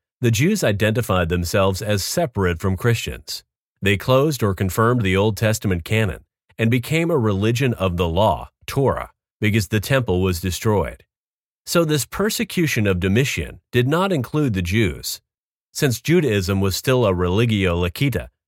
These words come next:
or religion given a legalized status. The emperorships of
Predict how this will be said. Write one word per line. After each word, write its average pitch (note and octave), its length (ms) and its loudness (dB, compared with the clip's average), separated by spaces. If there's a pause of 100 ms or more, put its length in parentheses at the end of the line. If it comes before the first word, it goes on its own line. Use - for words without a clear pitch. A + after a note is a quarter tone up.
(120)
or G#2+ 120 2
religion F#2+ 460 0
given F#2 240 0
a F2 80 0
legalized F2+ 540 0
status. - 600 -2 (960)
The F3 160 2
emperorships F#3 840 -2
of G2 160 0